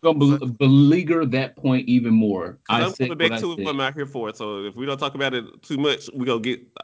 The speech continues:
Speaker 2: we're going to get there 'cause I have t-, two rants about that. But
Speaker 1: <sighs> Um, support for this ghetto ass podcast comes from a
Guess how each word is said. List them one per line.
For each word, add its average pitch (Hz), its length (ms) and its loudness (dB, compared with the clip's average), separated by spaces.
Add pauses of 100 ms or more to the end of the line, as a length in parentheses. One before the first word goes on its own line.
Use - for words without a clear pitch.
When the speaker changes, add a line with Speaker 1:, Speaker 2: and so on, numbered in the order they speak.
(140)
Speaker 2:
we're 139 180 4
going 143 180 4
to 120 60 2
get 120 220 -2
there 95 120 -4
'cause 101 140 -10
I 117 120 0
have 110 320 -2
t-, - 80 -20 (160)
two 240 280 0
rants 110 360 -2
about 107 440 -4
that. 107 220 -6
But - 260 -10 (1200)
Speaker 1:
<sighs> 139 840 -4
Um, 135 480 6
support 269 360 -4
for 226 80 0
this 180 160 -2
ghetto 151 300 0
ass 147 160 -2
podcast 127 680 -4
comes 107 240 -2
from 107 260 -2
a 104 100 -4